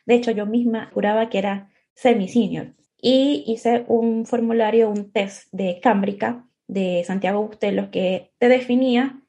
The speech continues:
cuál era tu nivel de madurez dentro del U X. Entonces, si ustedes están también en este punto, les invito a realizar este test para que se den cuenta cuál es su nivel. Pero resulta que hay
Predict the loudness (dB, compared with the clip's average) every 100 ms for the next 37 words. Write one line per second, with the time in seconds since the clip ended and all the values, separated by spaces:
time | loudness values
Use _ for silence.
0 | 2 4 6 4 2 0 -4 -2 -2 -2
1 | -4 -4 -4 -2 -2 -4 -4 -6 -4 -2
2 | -2 0 0 0 -4 -8 -8 -10 _ _
3 | _ 0 2 4 4 2 -2 -4 -4 -4
4 | -4 -4 -6 -6 -6 -6 -6 -4 -6 -2
5 | -2 -2 _ -2 2 4 2 -4 -20 _
6 | 4 6 6 2 2 -2 -6 _ _ -4
7 | -2 0 0 0 -2 0 -2 2 2 0
8 | 0 0 2 2 2 2 2 0 0 -4
9 | -2 0 0 -2 -4 -4 -4 -2 0 -2
10 | -2 _ _ _ _ 2 2 2 0 0
11 | 0 -2 -6 -6 -12